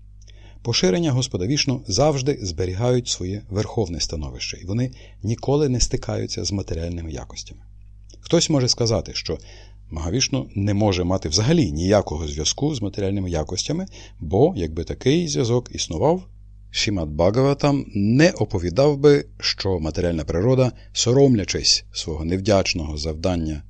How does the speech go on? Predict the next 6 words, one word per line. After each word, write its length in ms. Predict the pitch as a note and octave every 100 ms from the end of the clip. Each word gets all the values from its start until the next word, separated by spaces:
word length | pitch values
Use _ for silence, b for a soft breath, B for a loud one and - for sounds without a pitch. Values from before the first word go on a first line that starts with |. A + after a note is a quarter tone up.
| -
підбурювати 680 | G#2 G2+ B2 A#2+ G2 F2+ E2
живих 300 | F2+ F2 F2+
істот 440 | - F#2+ E2+ - - - -
проти 320 | - A2 G#2+
Верховного 720 | F2 F2+ - G#2 F2+ E2 D#2
Господа, 480 | C#2+ D#3 - C#3 C3